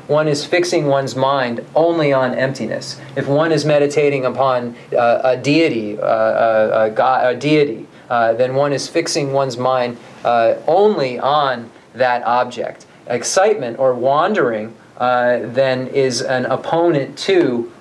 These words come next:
single-pointed concentration. So one should, here it says, uh, when this happens, recognize that it's a fault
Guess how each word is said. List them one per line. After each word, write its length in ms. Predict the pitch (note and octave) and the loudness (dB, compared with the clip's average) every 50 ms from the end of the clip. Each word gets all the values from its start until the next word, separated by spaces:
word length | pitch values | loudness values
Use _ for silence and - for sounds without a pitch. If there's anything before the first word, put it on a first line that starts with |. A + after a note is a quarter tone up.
| - - - - - | -20 -20 -20 -16 -10
single-pointed 760 | - - E3+ D#3 C#3+ C#3+ C#3+ - D3+ C#3 C3 A#2+ C3+ A2+ | -4 -2 0 2 2 0 0 0 -2 -2 -2 -2 -4 -6
concentration. 880 | - - B2+ B2 A#2 - B2+ A#2 - C3 B2+ B2+ A#2+ A#2+ - A2+ G#2+ A2 | -4 -2 -2 -2 -2 -4 -8 -4 0 0 0 2 0 0 -2 -4 -4 -4
So 180 | - - B2 A#2 | -2 0 0 2
one 280 | A2+ A#2 B2+ B2+ B2+ C3 | 2 2 2 0 0 0
should, 360 | B2+ - - C3+ - - - - - - | -2 2 2 2 2 0 -4 -10 -16 -18
here 280 | - - G#3 G#3+ F#3 D#3 | -2 2 4 4 4 4
it 140 | C#3+ C#3 - | 2 0 0
says, 480 | - - C#3+ B2+ B2 B2 B2 - - - - - - - - - - | -2 0 2 2 2 0 0 -4 -6 -8 -12 -18 -20 -20 -20 -16 -6
uh, 640 | - B2+ B2+ B2+ B2+ B2 A#2+ A#2+ A#2+ A#2 - D#2+ - | -2 0 2 4 4 4 2 2 0 0 -2 -4 -4
when 300 | - C#3+ D3 E3+ F#3 F#3+ | 0 0 2 2 2 2
this 180 | F#3 F3 - - | 2 0 0 0
happens, 720 | - E3 F#3 G#3 - - - B2 G#2+ A2+ B2+ - - - - - - - - | -2 0 2 2 2 0 -2 -4 -6 -6 -10 -14 -16 -20 -20 -20 -20 -14 -6
recognize 760 | C3 C#3+ E3+ F#3+ F#3+ - G3+ E3 D3+ D#3 D3+ D3+ C#3+ C#3+ C#3+ | -2 0 2 2 2 0 -2 -2 0 -2 0 0 0 0 2
that 140 | D3 C#3+ C3 | 2 2 2
it's 140 | C#3 C3 - | 0 -2 -4
a 80 | C#3 | -6
fault 500 | C3 - - - A#2+ A2+ A#2+ C3+ - - | -6 -4 -2 0 2 2 2 0 -2 -8